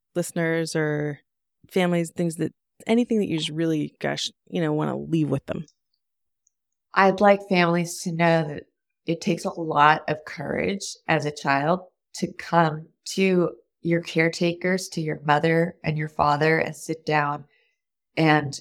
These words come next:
Speaker 2: come out as a trans kid to say, "Actually, Mom, I feel like a boy and I'm a boy." That takes a lot of courage, and it's not a phase.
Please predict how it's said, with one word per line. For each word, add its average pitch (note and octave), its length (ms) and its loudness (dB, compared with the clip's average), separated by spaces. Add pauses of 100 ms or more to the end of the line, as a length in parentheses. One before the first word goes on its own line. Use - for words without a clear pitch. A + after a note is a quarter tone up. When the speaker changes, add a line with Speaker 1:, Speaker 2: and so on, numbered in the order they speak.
(100)
Speaker 2:
come F3 240 2
out C3+ 340 6
as C3+ 200 -4
a C#3 60 -6
trans - 440 -8
kid - 320 -10
to C#3+ 100 -16
say, C#3 480 2 (220)
"Actually, D#3+ 600 2
Mom, D3+ 340 -4 (420)
I D3 80 2
feel D#3+ 220 2
like D#3+ 140 0
a D3+ 60 -2
boy C3+ 540 0 (420)
and D3+ 140 0
I'm C3+ 180 -2
a C3 40 -10
boy." - 440 -2 (340)
That F3 180 2
takes A3 180 -4
a C#4 60 0
lot D3+ 320 2
of C#3+ 140 -4
courage, - 540 -4 (120)
and D3 260 0 (960)
it's - 420 0
not D3 460 0 (1120)
a C#3+ 120 2
phase. - 760 -2